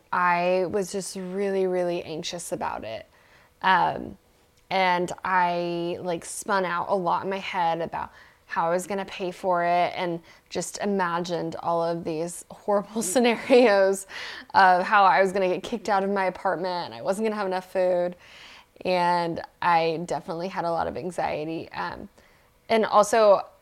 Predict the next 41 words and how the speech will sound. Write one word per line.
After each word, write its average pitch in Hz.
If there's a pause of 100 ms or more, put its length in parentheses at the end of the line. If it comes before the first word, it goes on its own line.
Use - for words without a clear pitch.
I 190
listened 190
to 202
Dave 185
Ramsey 180
growing 190
<laughs> -
up 339
a 254
lot. 208 (380)
And 196
if 180
you 190
guys 202
know 202
anything 190
about 196
Dave 180
Ramsey, 180
he's 170
very 180
anti-debt 180 (340)
and 311
creates 196
a 220
lot 185
of 185
fear 190
around 170
having 165
debt. - (480)
And 185
in 180
hindsight, 349
I'm 208
able 214
to 240
see 220
that 196
and 190
realize 185